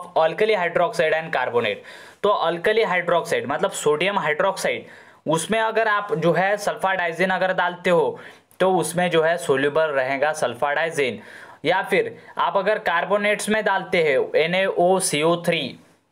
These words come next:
सोडियम कार्बोनेट में डालते हो तो उसमें भी जो है सल्फाडाइजिन जो है वो soluble रहेगा। लेकिन अगर water में आप डालते हो स-,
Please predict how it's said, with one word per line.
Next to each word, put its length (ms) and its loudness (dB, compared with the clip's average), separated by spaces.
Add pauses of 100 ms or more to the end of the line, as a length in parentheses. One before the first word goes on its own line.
(120)
सोडियम 480 0
कार्बोनेट 580 -2
में 180 0
डालते 320 -2
हो 280 2 (240)
तो 100 4
उसमें 400 0
भी 120 2
जो 200 2
है 380 0 (120)
सल्फाडाइजिन 800 -2
जो 140 2
है 140 2
वो 140 -2
soluble 440 0
रहेगा। 520 -2
लेकिन 560 0
अगर 240 2
water 440 2
में 100 -2
आप 140 0
डालते 360 0
हो 140 4
स-, 180 -12